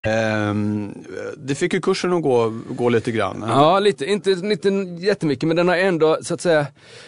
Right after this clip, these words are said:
Speaker 2: nu har ju H och M gått väldigt, väldigt dåligt, väldigt, väldigt länge, men faktiskt sista veckan så är den upp tre procent och den har lämnat, den är inte över tvåhundra än, men den har ändå stigit tre procent sista veckan.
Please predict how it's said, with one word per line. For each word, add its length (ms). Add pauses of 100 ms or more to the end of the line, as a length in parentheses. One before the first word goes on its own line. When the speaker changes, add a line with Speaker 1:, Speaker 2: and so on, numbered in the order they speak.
(480)
Speaker 2:
nu 140
har 120
ju 80
H 160
och 60
M 100
gått 200
väldigt, 500
väldigt 420
dåligt, 560
väldigt, 280
väldigt 300
länge, 600
men 240
faktiskt 380
sista 340
veckan 400
så 80
är 60
den 160
upp 180
tre 240
procent 460
och 60
den 160
har 120
lämnat, 600
den 160
är 40
inte 280
över 280
tvåhundra 580
än, 140
men 80
den 120
har 60
ändå 160
stigit 340
tre 180
procent 320
sista 220
veckan. 320